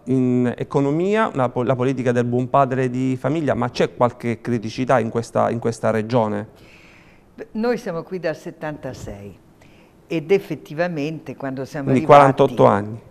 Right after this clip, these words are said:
Speaker 2: Eh, tanto, è tanto. Ci consideriamo ormai siciliani.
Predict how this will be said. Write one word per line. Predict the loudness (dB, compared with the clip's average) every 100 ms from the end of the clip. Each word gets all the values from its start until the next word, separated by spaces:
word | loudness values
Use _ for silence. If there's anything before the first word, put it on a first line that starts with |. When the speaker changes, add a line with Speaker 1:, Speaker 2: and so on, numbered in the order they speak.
| -20 -20
Speaker 2:
Eh, | -20 -20 -20 -20 -20 -20 -20 -16
tanto, | -10 -10 -12 -20 -20 -20 -20 -20 -20 -6
è | -4 -2
tanto. | -4 -8 -14 -18 -20 -20 -20 -20
Ci | -16 -6
consideriamo | -2 -2 -4 -4 -2 -2 -4
ormai | -6 -8 -8 -12 -20 -20
siciliani. | -14 -12 -10 -8 -8 -8 -10 -18